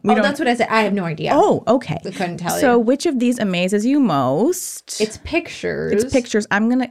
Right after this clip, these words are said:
Speaker 1: that's an Aurora Borealis. I'm
Speaker 2: Okay.
Speaker 1: clicking that. How do you create fun in your life? Spontaneity or careful planning?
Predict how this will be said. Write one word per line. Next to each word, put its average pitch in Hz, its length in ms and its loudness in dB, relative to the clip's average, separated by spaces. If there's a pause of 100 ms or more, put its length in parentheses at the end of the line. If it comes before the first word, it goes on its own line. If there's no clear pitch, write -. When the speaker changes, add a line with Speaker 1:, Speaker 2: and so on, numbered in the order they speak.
Speaker 1:
that's 208 240 -2
an 190 140 0
Aurora 180 560 2
Borealis. 180 920 -2
I'm 165 140 -2
Speaker 2:
Okay. 160 80 -10
Speaker 1:
clicking 170 260 -2
that. 147 160 -6 (540)
How 226 160 4
do 226 100 4
you 233 80 2
create 202 340 0
fun 202 280 0
in 254 100 4
your 269 120 2
life? 269 500 -2
Spontaneity 208 680 -2
or 185 80 4
careful 165 440 -2
planning? - 580 -6